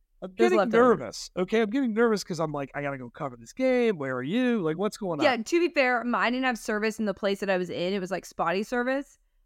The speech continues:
Speaker 2: And I, the Uber that I tried to get in, it was raining in New York. And if it's raining in New York, there's usually an issue with an Uber. And I called an Uber and it left, like, as I was walking out of the, the place.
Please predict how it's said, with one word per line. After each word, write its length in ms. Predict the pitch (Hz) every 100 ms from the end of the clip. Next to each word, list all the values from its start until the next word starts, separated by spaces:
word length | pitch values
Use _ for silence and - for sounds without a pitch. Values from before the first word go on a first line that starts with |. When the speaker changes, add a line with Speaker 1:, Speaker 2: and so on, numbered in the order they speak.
| -
Speaker 2:
And 160 | 220 220
I, 340 | 202 202 196
the 280 | 196 190 214 -
Uber 320 | 277 285 233
that 160 | 214
I 160 | 208 190
tried 360 | 190 214 185 202
to 60 |
get 140 | 226 247
in, 140 | 254
it 80 | 233
was 120 | 214
raining 460 | 175 185 214 208 196
in 100 | 185
New 80 | 175
York. 320 | 170 160 -
And 280 | 196 185 104
if 180 | 190
it's 140 | 202 208
raining 340 | 196 214 226
in 100 | 226
New 60 | 233
York, 380 | 233 240 240 - _ _ _ -
there's 240 | 208 202
usually 320 | 202 185 202
an 80 | 190
issue 260 | 185 185 185
with 140 | 185
an 80 | 190
Uber. 420 | 175 185 214 247 - _ _ -
And 280 | 214 208 190
I 120 | 202
called 400 | - 220 233 240
an 80 | 202
Uber 500 | 208 208 185 180 -
and 100 | 202
it 140 | 208 -
left, 480 | 180 202 214 - 208
like, 140 | 202
as 220 | - 202 208
I 60 |
was 160 | 202 190
walking 420 | 185 190 202 180
out 140 | 180
of 180 | 175 170
the, 340 | 180 170 165 -
the 560 | 190 175 202 185 170 -
place. 540 | - 202 160 185 -